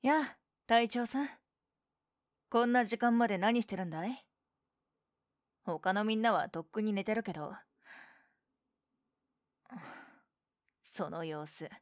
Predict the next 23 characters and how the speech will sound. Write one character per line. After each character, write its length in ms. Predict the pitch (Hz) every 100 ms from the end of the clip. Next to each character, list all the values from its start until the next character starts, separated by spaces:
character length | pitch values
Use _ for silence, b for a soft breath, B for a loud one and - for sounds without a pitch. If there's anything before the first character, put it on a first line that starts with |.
| _ _ B B B B _ _ -
さ 160 | 285
て 120 | 294
は 120 | 285 247
昼 260 | 240 294
間 100 | 320
に 80 | 311
言 100 | 262
わ 80 | 247
れ 80 | 262
た 100 | 262
こ 120 | 254
と 100 | 269
を 60 |
根 160 | 220 214
に 100 | 233
持 80 | 269
っ 80 | -
て 100 | 233
る 80 |
感 200 | 190 165
じ 120 | 151 165
か 100 | 156
な。 220 | 202